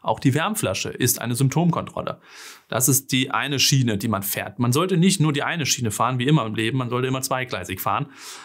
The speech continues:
Also ist die zweite Schiene natürlich zu gucken, woran liegt es?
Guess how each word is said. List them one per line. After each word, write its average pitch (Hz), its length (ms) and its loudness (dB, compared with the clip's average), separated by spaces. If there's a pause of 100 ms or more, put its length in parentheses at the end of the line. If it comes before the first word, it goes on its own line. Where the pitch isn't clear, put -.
(140)
Also 147 180 -2
ist 170 120 0
die 139 80 4
zweite 156 360 0
Schiene 170 220 4
natürlich 156 340 0
zu - 120 2
gucken, 156 300 2
woran 139 320 2
liegt 147 220 -4
es? - 300 -6